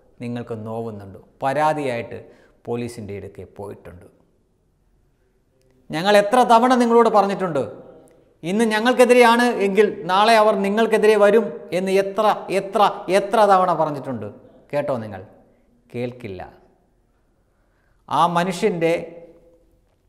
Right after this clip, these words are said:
ചിത, അദ്ദേഹം ക്രിസ്ത്യാനിയാണെങ്കിലും അദ്ദേഹത്തിനെ, ആ, ദഹിപ്പിക്കണം എന്നാണ് പറഞ്ഞിരിക്കുന്നത്. ഇതുവരെ ആ ചടങ്ങ് ഇതുവരെ നടന്നിട്ടില്ല. എന്നാലും പറയാതിരിക്കാൻ പറ്റില്ല. ആരുമാട്ടെ എന്തുമാവട്ടെ,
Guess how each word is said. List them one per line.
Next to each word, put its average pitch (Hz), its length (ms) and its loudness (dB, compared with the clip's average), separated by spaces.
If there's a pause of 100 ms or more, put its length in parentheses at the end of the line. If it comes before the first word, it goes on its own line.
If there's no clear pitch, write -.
(280)
ചിത, 165 200 0 (500)
അദ്ദേഹം 131 340 -4
ക്രിസ്ത്യാനിയാണെങ്കിലും 147 680 -6
അദ്ദേഹത്തിനെ, 127 640 -6 (260)
ആ, 113 460 -8
ദഹിപ്പിക്കണം 117 680 -10
എന്നാണ് 104 200 -16
പറഞ്ഞിരിക്കുന്നത്. - 420 -20 (200)
ഇതുവരെ 151 340 0
ആ 143 440 -2 (480)
ചടങ്ങ് 135 260 -8
ഇതുവരെ 131 220 -6
നടന്നിട്ടില്ല. 117 600 -10 (280)
എന്നാലും 143 440 -8
പറയാതിരിക്കാൻ 123 600 -6
പറ്റില്ല. 98 360 -18 (640)
ആരുമാട്ടെ 175 600 -4
എന്തുമാവട്ടെ, 143 720 -8